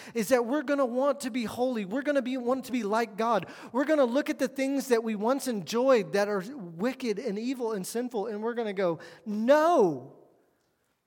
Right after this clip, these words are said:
I now have the power to renounce ungodliness. I don't want that anymore."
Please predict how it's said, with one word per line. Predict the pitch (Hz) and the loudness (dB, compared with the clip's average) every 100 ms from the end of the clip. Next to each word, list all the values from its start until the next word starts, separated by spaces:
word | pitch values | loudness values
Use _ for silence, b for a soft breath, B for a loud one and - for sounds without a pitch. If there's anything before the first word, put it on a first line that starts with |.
| _ _ - | _ _ 0
I | 262 | 2
now | 302 294 | 4 4
have | 277 247 | 4 0
the | 254 | -4
power | 233 269 285 | -4 -2 0
to | 226 | 2
renounce | 214 202 208 247 294 226 - | 2 2 2 2 2 0 -6
ungodliness. | 196 165 156 143 131 135 127 120 - - - b b b b b b b _ _ _ _ - | -6 -4 -4 -4 -6 -10 -12 -12 -10 -10 -14 b b b b b b b _ _ _ _ -4
I | 233 | -2
don't | 277 220 | 0 -2
want | 190 254 262 262 | -4 -2 -2 -2
that | 185 170 | -4 -4
anymore." | 156 147 135 127 107 101 | -6 -8 -10 -12 -14 -20